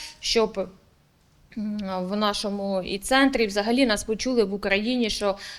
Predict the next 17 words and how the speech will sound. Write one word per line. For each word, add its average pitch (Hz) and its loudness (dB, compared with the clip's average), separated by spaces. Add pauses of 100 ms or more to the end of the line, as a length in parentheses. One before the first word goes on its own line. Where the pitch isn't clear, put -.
одна 269 4
людина, 233 2
вона 202 -2
не 339 0
може 349 2
надавати 247 2
якісну 233 0
медичну 226 0
допомогу. 202 -2
Ви 208 -4
самі 277 4
це 240 0
розумієте. 214 0
Є 254 -2 (100)
і 233 0
реанімаційні 220 -2
заходи, 214 -2